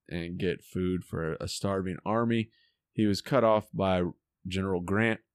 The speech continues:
at Appomattox Courthouse, which was a small village,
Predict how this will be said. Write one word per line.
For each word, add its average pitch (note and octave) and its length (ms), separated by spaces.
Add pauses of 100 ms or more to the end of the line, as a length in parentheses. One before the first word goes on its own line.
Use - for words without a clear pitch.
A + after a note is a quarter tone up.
(200)
at G2 180
Appomattox F3+ 600
Courthouse, A2 640
which E2+ 100
was F2+ 120
a F2 40
small F#2 380
village, F2+ 560